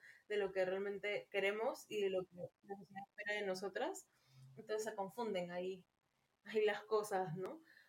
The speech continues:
Pero sí, es como un, un estereotipo como, como muy fuerte, especialmente en mujeres negras, ¿no? Y, y que, y que creo que, este,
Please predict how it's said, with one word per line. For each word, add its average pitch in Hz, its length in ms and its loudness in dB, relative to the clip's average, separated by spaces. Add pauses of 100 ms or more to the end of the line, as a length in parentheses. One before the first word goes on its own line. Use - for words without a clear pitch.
(140)
Pero 220 220 4
sí, 247 200 2
es 226 220 4
como 214 580 4
un, 240 300 -4
un 247 120 -4
estereotipo 226 680 0
como, 196 480 0
como 196 240 -4
muy 226 240 0
fuerte, 226 300 0
especialmente 220 520 -4
en 233 60 -2
mujeres 202 360 -8
negras, 208 680 -4
¿no? 214 360 -8 (500)
Y, 220 320 0
y 220 120 -4
que, 214 180 2
y 220 140 0
que 214 120 4
creo 233 280 2
que, 226 560 2
este, 190 960 -6